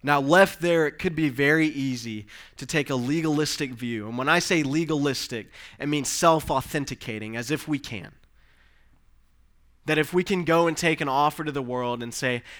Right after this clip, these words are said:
"I'm a Christian because I do attend every Sunday, because I do memorize Scripture, because I do even do my quiet time." Friends, again, if we go to the world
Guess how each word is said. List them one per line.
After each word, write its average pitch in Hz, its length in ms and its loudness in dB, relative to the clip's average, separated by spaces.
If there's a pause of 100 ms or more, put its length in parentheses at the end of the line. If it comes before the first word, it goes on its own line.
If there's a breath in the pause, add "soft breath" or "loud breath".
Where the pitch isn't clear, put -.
(140 loud breath)
"I'm 165 240 4
a 185 40 4
Christian 170 540 0
because 143 640 2 (260 loud breath)
I 151 160 4
do 151 520 0 (120)
attend 139 400 -2
every 123 220 -2
Sunday, 107 580 -10 (300 soft breath)
because 143 280 0
I 139 140 4
do 143 540 0 (340 soft breath)
memorize 139 800 0
Scripture, 123 400 -6
because 131 280 -4
I 143 80 2
do 160 200 -2
even 160 220 -4
do 151 100 0
my 143 160 0
quiet 147 480 0
time." 104 300 -8 (340 loud breath)
Friends, 147 340 0
again, 123 280 -2
if 104 180 -10
we 190 140 0
go 165 300 4
to 160 60 -2
the 147 120 -2
world 127 560 -4